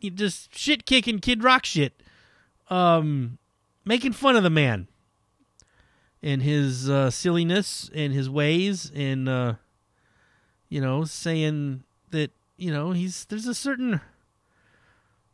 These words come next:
you know, there's a certain kind of person that's into Kid Rock, you know, and I was making some jokes. I had a series of, uh, Kid Rock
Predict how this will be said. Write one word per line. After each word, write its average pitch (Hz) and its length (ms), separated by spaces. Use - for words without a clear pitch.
you 269 100
know, 220 140
there's 269 160
a 247 40
certain 311 300
kind 320 220
of 302 100
person 302 440
that's 254 280
into 285 260
Kid 277 280
Rock, 226 400
you 180 140
know, 202 360
and 165 160
I 160 80
was 170 420
making 180 380
some 220 160
jokes. 202 580
I 113 80
had 139 200
a 165 40
series 135 640
of, 107 460
uh, 110 300
Kid 175 240
Rock 165 420